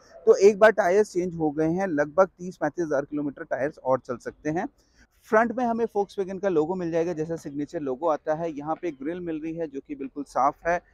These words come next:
बोनट पे किसी तरह का कोई scratch नहीं है, बोनट बिल्कुल साफ़ है। बोनट आप देख सकते हैं, कोई scratch नहीं है। customer की गाड़ी है, जैसी गाड़ी है मैं वैसी बिल्कुल आप लोगों के लिए लेकर आ जाता हूँ friends। Headlights अगर आप देखेंगे तो headlights पे भी किसी तरह के कोई scratches नहीं है।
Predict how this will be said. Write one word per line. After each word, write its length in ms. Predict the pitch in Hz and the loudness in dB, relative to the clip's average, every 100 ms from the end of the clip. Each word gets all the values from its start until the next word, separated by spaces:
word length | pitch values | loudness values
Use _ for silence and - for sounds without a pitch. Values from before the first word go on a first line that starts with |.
| _ - _ 131 | _ -20 _ -8
बोनट 400 | 123 190 220 220 | 0 0 0 0
पे 120 | 226 | -2
किसी 200 | 196 208 | -2 -6
तरह 200 | 214 202 | -4 -4
का 100 | 196 | -2
कोई 180 | 196 202 | 0 -2
scratch 480 | 190 - 170 185 - | -2 -2 2 2 0
नहीं 200 | 196 190 | -12 -8
है, 160 | 175 190 | -2 -2
बोनट 320 | 156 170 202 185 | 0 -4 -2 -4
बिल्कुल 240 | 175 190 | 0 0
साफ़ 300 | 180 160 165 | 6 6 6
है। 60 | 180 | 4
बोनट 320 | 151 156 165 | 4 0 2
आप 100 | 160 143 | 0 0
देख 180 | 156 | -8
सकते 240 | - 165 175 | -12 -12 -10
हैं, 120 | 175 - - - | -10 -14 -20 -2
कोई 100 | 196 | 0
scratch 400 | 190 - 180 190 208 | 0 0 0 0 -6
नहीं 140 | 208 | -8
है। 100 | 214 - | -6 -4
customer 340 | 185 - 208 208 | -8 -8 -14 -14
की 140 | 214 | -8
गाड़ी 260 | 151 156 180 | -6 -6 -6
है, 120 | 190 | -8
जैसी 300 | 165 175 226 | -10 -14 -6
गाड़ी 280 | 180 151 170 | -2 -2 -2
है 100 | 175 | -2
मैं 120 | 175 | 0
वैसी 280 | 139 131 175 | 0 -4 -6
बिल्कुल 280 | 151 165 151 | -8 -4 -4
आप 120 | 120 139 | -4 -4
लोगों 140 | 143 | -10
के 140 | 156 | -6
लिए 80 | 151 | -4
लेकर 300 | 135 127 143 | -2 -2 2
आ 80 | 135 | 2
जाता 260 | 127 127 131 | 2 -4 -6
हूँ 80 | 131 | -8
friends। 300 | 147 180 _ _ _ _ - | -8 -8 _ _ _ _ -2
Headlights 460 | 165 165 190 185 190 | -2 0 -2 -2 -2
अगर 180 | 180 | -2
आप 120 | 175 160 | -2 -2
देखेंगे 360 | 160 165 165 | -6 -8 -8
तो 140 | 165 160 | -6 -6
headlights 360 | 139 143 151 | -6 -6 -8
पे 80 | 160 | -10
भी 100 | 151 | -10
किसी 220 | 147 143 147 | -12 -16 -12
तरह 180 | 143 | -12
के 100 | 139 143 | -10 -12
कोई 120 | 151 | -12
scratches 500 | _ 127 120 170 151 | _ -8 -8 -10 -10
नहीं 220 | 156 170 | -8 -8
है। 140 | 165 | -6